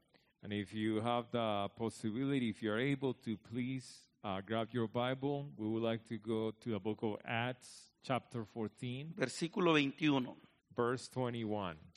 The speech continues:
Speaker 2: Leemos el primer versículo, hacemos una oración, ayúdenos a orar en su casa, bendiciendo, bueno,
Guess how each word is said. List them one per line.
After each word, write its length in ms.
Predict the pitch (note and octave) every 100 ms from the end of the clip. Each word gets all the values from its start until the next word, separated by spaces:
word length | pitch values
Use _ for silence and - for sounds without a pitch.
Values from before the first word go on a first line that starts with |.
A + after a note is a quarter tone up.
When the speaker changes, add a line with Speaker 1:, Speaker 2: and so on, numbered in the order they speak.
| B2+
Speaker 2:
Leemos 340 | C#3 D3+ E3
el 80 | D#3+
primer 300 | C#3+ D3+ D#3
versículo, 840 | D#3 - F#3 G3 F#3+ F#3+ F#3+ A#3+ - C#3+
hacemos 400 | C3 F3 D#3+ D#3
una 140 | E3
oración, 760 | D#3+ C3+ - - E3+ F#3 G3 A#3+
ayúdenos 480 | - C#3 C#3+ D3+ D3
a 60 | C3+
orar 240 | C3 D3
en 160 | C#3+ B2+
su 120 | C3+
casa, 640 | - D#3+ F3 - F#3 F3 - - - - _ -
bendiciendo, 840 | B2+ B2 - - D3 D3 D3+ D3+
bueno, 240 | F#3 C#3+